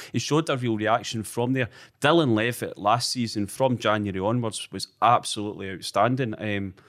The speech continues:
I was at the Kilmarnock game when he got his first goal for them down at Rugby Park, and it just kicked on from there. And, and if,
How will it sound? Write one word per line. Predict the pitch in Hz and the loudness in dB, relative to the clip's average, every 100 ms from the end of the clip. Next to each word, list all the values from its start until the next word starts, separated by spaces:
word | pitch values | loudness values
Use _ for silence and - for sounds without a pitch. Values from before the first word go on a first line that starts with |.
| - - | -20 -2
I | |
was | 110 113 | 0 0
at | |
the | 92 | -6
Kilmarnock | - 113 131 135 | -4 0 2 0
game | 117 113 | -2 -2
when | 107 | -2
he | 101 | -4
got | 107 | -6
his | 95 | -6
first | - 107 - | -6 -8 -2
goal | 113 | -2
for | 123 127 117 | 0 -2 -2
them | 107 101 | -2 -4
down | 110 104 | -4 -4
at | 87 | -6
Rugby | 101 95 | -8 -10
Park, | - 123 123 - | 0 2 2 -2
and | 110 107 98 _ _ _ - | -4 -4 -6 _ _ _ -4
it | 107 | -2
just | 156 - | 0 -2
kicked | - - | -4 -2
on | 117 151 | -2 -2
from | 160 | -2
there. | 147 123 98 _ _ | -2 -2 -6 _ _
And, | - 110 110 | -2 0 0
and | - 113 - - | 0 0 -2 -2
if, | 147 - - | -2 -2 -10